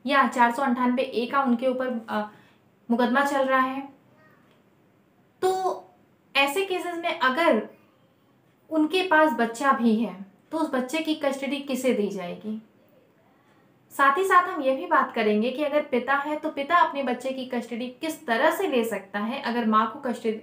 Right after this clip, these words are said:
अ, माँ की कस्टडी, अ, कस्टडी में भी बच्चा है। इस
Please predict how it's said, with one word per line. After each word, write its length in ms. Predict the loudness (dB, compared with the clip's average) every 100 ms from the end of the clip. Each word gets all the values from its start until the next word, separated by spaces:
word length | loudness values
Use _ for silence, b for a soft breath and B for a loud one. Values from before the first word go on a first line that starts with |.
| -6
अ, 120 | -2
माँ 300 | 2 4 2
की 80 | 0
कस्टडी, 440 | -4 -6 -6 -4
अ, 260 | -4 -4 -6
कस्टडी 420 | -6 -4 -4 -2
में 140 | -2
भी 80 | -4
बच्चा 320 | -6 -8 -10
है। 260 | -12 -12 -16 -20 _ _ b b b b b b -6
इस 460 | -6 -6 -12 -20